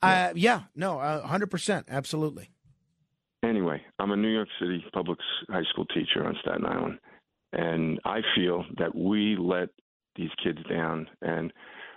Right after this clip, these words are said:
Speaker 1: one of the things that's going on now, now you just mentioned Philadelphia, also in Newark, they're, um, uh, making these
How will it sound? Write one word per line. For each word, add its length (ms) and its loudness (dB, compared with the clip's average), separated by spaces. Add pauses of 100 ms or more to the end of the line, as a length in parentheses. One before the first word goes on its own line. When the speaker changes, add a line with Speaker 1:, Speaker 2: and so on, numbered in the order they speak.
Speaker 1:
one 160 0
of 40 0
the 80 0
things 140 0
that's 140 -4
going 220 0
on 160 0
now, 280 -2
now 140 -4
you 140 -4
just 180 -4
mentioned 320 -2
Philadelphia, 640 0
also 380 -2
in 120 2
Newark, 300 2 (560)
they're, 300 0 (100)
um, 380 -4 (320)
uh, 80 -4
making 320 -2
these 100 0